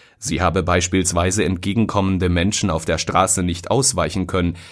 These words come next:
habe einen um den anderen angerempelt und sei weitergehetzt.“ Neben den Schuhen sei sie auch im Frühling neunzehnhundertachtundneunzig gestanden,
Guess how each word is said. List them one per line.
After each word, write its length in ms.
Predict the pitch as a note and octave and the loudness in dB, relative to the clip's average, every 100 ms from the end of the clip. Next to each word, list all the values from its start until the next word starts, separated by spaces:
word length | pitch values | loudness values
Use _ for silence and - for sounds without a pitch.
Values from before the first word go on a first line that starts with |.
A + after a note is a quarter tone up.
| - - | -20 -8
habe 320 | - A#2 C3+ | -2 0 2
einen 300 | B2 C#3+ D3+ | 2 2 2
um 120 | B2 | 2
den 160 | B2 A#2+ | 2 2
anderen 440 | - A#2+ A#2+ A#2+ | 2 2 2 0
angerempelt 720 | - C3 B2 G2 F#2+ G#2 B2 - | 2 2 2 2 0 2 0 0
und 120 | B2 | 0
sei 220 | A2 G#2+ | 0 2
weitergehetzt.“ 880 | G2 E2+ D#2+ - F2 - - - - _ _ _ _ _ _ _ _ _ _ _ _ _ _ - | 2 2 -2 -4 -10 -10 -10 -10 -16 _ _ _ _ _ _ _ _ _ _ _ _ _ _ 0
Neben 300 | A2+ C#3 C#3 | 2 4 2
den 180 | C3+ B2+ | 2 0
Schuhen 520 | - D#3 B2 E2+ - | 0 0 0 0 -4
sei 260 | E2 F2+ F2+ | -4 -2 0
sie 260 | F#2 F#2+ | 0 0
auch 200 | F#2+ F#2 | 0 0
im 160 | G#2 F#2 | 0 -2
Frühling 440 | F2 A#2 A#2 A2+ | -2 0 2 2
neunzehnhundertachtundneunzig 1040 | G#2+ G2 - G#2+ - - G2 G#2 B2+ F#2 E2+ | 2 2 2 0 0 0 0 2 2 0 -2
gestanden, 640 | D#2+ - D#2+ E2 E2 G#2 | -6 -4 -2 -2 0 0